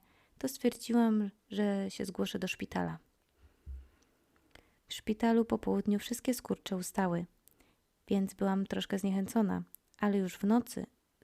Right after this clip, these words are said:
wszystko się zaczęło. Około dwudziestej drugiej zaczęłam mieć skurcze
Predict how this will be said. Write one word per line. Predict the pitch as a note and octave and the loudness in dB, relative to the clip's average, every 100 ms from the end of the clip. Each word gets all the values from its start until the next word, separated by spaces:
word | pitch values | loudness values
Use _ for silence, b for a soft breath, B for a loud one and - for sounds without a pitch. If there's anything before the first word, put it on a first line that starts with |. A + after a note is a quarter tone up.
| _ | _
wszystko | - A#3 - | -6 -4 -2
się | G3+ F3 | -4 -2
zaczęło. | F3 - E3+ - - _ _ - | -4 -4 -6 -8 -14 _ _ -18
Około | - - G#3 G3+ | -12 -4 0 0
dwudziestej | F#3+ F3 F#3 - F3+ | -2 -4 -4 -4 -6
drugiej | E3+ G3+ - F#3 F#3 | -2 -2 0 -2 -2
zaczęłam | - F#3+ - F#3 F3 | -6 -6 -2 -4 -4
mieć | F3+ - | -6 -10
skurcze | - A3+ A3+ - G#3 | -4 -2 -2 -2 -2